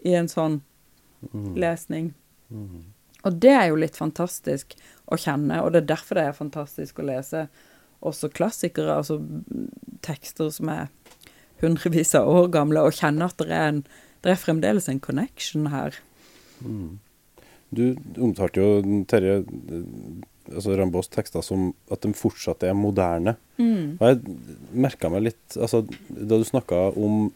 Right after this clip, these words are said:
Speaker 2: dikt som blir gitt ut i dag, da. Eh, et, det første jeg tenker er jo Instagram-poesi. Eh, det er ingenting Instagram-vennlig med, eh, Rimbaud. Du kan liksom ikke bare ta ut en liten setning og si at det skal definere,
Speaker 1: Mm.
Speaker 2: eh, helheten. Du må, må på en måte ha hele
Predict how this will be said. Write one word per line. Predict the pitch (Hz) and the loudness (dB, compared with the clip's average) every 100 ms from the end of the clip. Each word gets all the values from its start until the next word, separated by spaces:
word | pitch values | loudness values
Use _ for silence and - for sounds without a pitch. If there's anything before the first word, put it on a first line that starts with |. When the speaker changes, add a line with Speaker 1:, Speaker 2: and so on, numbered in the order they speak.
| _ _ - | _ _ -12
Speaker 2:
dikt | 104 117 - _ _ | -4 -4 -4 _ _
som | - - 113 | -14 -4 -2
blir | 110 120 | 0 -2
gitt | - | -2
ut | 117 | 0
i | 139 | 4
dag, | 143 175 143 | 4 6 2
da. | 73 - _ _ _ _ _ _ _ | 0 -8 _ _ _ _ _ _ _
Eh, | 120 117 117 | 2 4 4
et, | 127 | 0
det | 123 120 | -2 2
første | 135 - | 2 4
jeg | 98 | 4
tenker | 139 104 | 4 4
er | 98 | 4
jo | 95 | 2
Instagram-poesi. | - 85 82 85 82 95 98 - _ _ _ _ _ | 0 -2 -2 -2 -2 -2 -4 -8 _ _ _ _ _
Eh, | 98 98 | 0 2
det | 110 | 4
er | |
ingenting | 113 98 117 | 4 4 2
Instagram-vennlig | 101 92 85 85 85 82 92 | 2 2 0 0 0 0 0
med, | 104 104 98 98 | 2 4 4 4
eh, | 101 98 98 92 98 | 4 4 4 2 2
Rimbaud. | 95 104 | 2 2
Du | 107 | 4
kan | 117 | 2
liksom | 110 101 | 2 0
ikke | 95 | 0
bare | 101 87 | 2 2
ta | - 95 78 | 2 0 0
ut | - | -4
en | 87 101 | -4 -2
liten | 98 87 | -2 -2
setning | - - 76 | -4 -2 -4
og | 76 | -2
si | 82 | -2
at | |
det | 85 | -2
skal | - 87 | -2 -4
definere, | 92 90 80 90 - - - - - - - | -2 -4 -4 -8 -10 -20 -20 -20 -20 -8 -4
Speaker 1:
Mm. | 202 | -2
Speaker 2:
eh, | 95 92 90 90 92 90 - | 0 0 -2 -2 -4 -8 -2
helheten. | 104 87 87 104 | 0 0 2 2
Du | |
må, | 107 104 | 4 2
må | 113 101 107 | 2 2 4
på | 120 | 4
en | |
måte | 104 90 | 4 2
ha | 95 | 4
hele | 107 78 90 | 4 4 -2